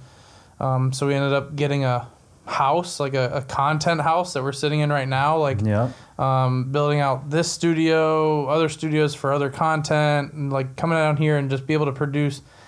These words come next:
Speaker 1: as much amazing quality, valuable, but most importantly, valuable content
Speaker 2: Mm-hmm.
Speaker 1: that we can for anybody that's following us. And, um, yeah, I think we're just gonna be able to produce a lot of, like, really cool things that our members are gonna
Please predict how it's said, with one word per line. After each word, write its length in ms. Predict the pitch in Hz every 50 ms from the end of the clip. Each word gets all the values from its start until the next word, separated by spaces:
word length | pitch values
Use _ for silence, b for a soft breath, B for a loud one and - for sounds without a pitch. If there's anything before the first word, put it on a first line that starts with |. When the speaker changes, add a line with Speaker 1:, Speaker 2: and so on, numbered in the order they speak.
| B B B
Speaker 1:
as 200 | - 139 135 131
much 600 | 135 139 139 143 147 165 160 - - - - - b b b b b b b -
amazing 680 | 139 143 139 139 135 139 151 151 147 151 160 156 156
quality, 640 | 147 - - 143 143 143 147 147 143 147 147 143 139
valuable, 720 | 131 127 127 120 117 131 147 156 147 135 127 127 123 123
but 180 | 120 123 135 131
most 300 | 143 143 143 143 143 -
importantly, 320 | 147 139 151 143 135 135
valuable 640 | 131 131 127 127 120 123 127 127 123 147 147 - 151 - -
content 500 | - - 147 147 139 - 107 110 135 131
Speaker 2:
Mm-hmm. 80 | 135 139
Speaker 1:
that 120 | 139 127
we 140 | 131 135 131
can 340 | 131 - 135 135 139 143 147
for 500 | 147 - - 139 131 131 131 131 131 - - - - - - 131 127 - -
anybody 400 | 170 156 156 156 151 151 147 147
that's 220 | 139 135 131 131
following 500 | - - 143 139 135 135 139 139 135 139
us. 320 | 135 135 135 131 131 - -
And, 220 | 131 127 127 131 B B B B B B B B B B B B
um, 540 | 151 135 135 131 127 123 123 123 127 131 - - - - -
yeah, 200 | - 143 165 156
I 60 | 131 131
think 160 | 139 143 135
we're 120 | 139 143
just 200 | 135 139 131 135
gonna 140 | - 143 143
be 80 | 139 139
able 160 | 135 139 135
to 120 | 131 139
produce 500 | 131 131 143 139 135 135 135 135 131 131
a 60 | 139
lot 260 | 131 127 127 131 131 135
of, 140 | 135 131
like, 300 | 131 131 131 127 131 131
really 320 | 131 131 135 135 135 135 131
cool 520 | 131 - - 143 139 139 139 139 139 139 131
things 460 | 135 - 135 135 139 143 151 147 139
that 120 | 143 131
our 100 | 131 127
members 420 | 127 131 131 131 131 135 131 131 127
are 100 | 135 131
gonna 320 | 131 131 131 127 123 131